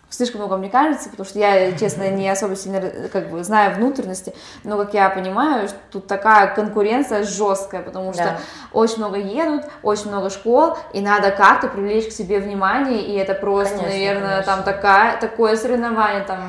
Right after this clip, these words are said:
Speaker 1: я не знаю.
Speaker 2: Да, но
Speaker 1: Поэтому
Speaker 2: меня,
Speaker 1: надо
Speaker 2: конечно,
Speaker 1: чем-то
Speaker 2: радует,
Speaker 1: отличать.
Speaker 2: что мы начали это одни из первых,
Speaker 1: Мгм.
Speaker 2: и что по факту сейчас по ТикТоку, э, не знаю,
Speaker 1: Мгм.
Speaker 2: вообще по, э, TikTok, именно который посвящён чешскому языку и жизни в Чехии,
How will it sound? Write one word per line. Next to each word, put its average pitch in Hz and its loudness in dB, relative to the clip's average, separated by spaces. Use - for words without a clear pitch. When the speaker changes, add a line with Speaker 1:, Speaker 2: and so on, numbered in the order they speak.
Speaker 1:
я 185 -10
не 208 -10
знаю. 185 -10
Speaker 2:
Да, 180 2
но 160 2
Speaker 1:
Поэтому 185 2
Speaker 2:
меня, 240 8
Speaker 1:
надо 240 4
Speaker 2:
конечно, 240 6
Speaker 1:
чем-то 214 6
Speaker 2:
радует, 220 6
Speaker 1:
отличать. - -14
Speaker 2:
что - -14
мы 180 -6
начали 170 -4
это 165 -4
одни 160 -6
из 160 -12
первых, 262 -4
Speaker 1:
Мгм. 240 0
Speaker 2:
и - -2
что - -8
по 175 0
факту 185 -2
сейчас 170 -4
по 156 2
ТикТоку, 185 -4
э, 151 -4
не - -20
знаю, 143 -12
Speaker 1:
Мгм. 240 -4
Speaker 2:
вообще 233 -2
по, 170 -4
э, - -4
TikTok, - -2
именно 170 -4
который 165 -2
посвящён 156 -8
чешскому 170 -4
языку 160 -8
и 160 -4
жизни 156 -8
в 147 -12
Чехии, 220 -6